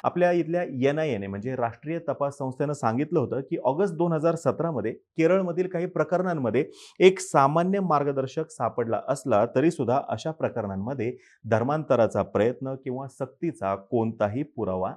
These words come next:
नाही. यापूर्वी केंद्र सरकारने संसदेत सांगितलं होतं की लव्ह जिहादची व्याख्या सध्याच्या कायद्यांतर्गत करण्यात आलेली नाही आणि कोणत्याही केंद्रीय एजन्सीद्वारे लव्ह जिहादची कोणतीही घटना नोंदवली गेलेली नाही.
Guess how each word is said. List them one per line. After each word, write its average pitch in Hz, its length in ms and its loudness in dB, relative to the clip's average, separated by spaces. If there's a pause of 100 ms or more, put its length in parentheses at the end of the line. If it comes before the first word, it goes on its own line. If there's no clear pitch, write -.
(120)
नाही. 92 380 -8 (400)
यापूर्वी 127 460 4
केंद्र 143 340 2
सरकारने 117 480 0
संसदेत 123 440 -6
सांगितलं 127 440 -8
होतं 127 200 -4
की 143 280 -2
लव्ह 175 160 6
जिहादची 156 420 0
व्याख्या 127 460 2 (340)
सध्याच्या 185 560 4
कायद्यांतर्गत 139 680 2 (100)
करण्यात 117 280 6 (120)
आलेली 98 300 2
नाही 92 520 -4
आणि 120 180 -6
कोणत्याही 139 800 -8
केंद्रीय 131 520 -4
एजन्सीद्वारे 113 840 2 (280)
लव्ह 143 280 8
जिहादची 117 520 -4
कोणतीही 117 560 -8
घटना 101 400 -10
नोंदवली 98 560 -8
गेलेली 95 600 -6
नाही. 92 340 -6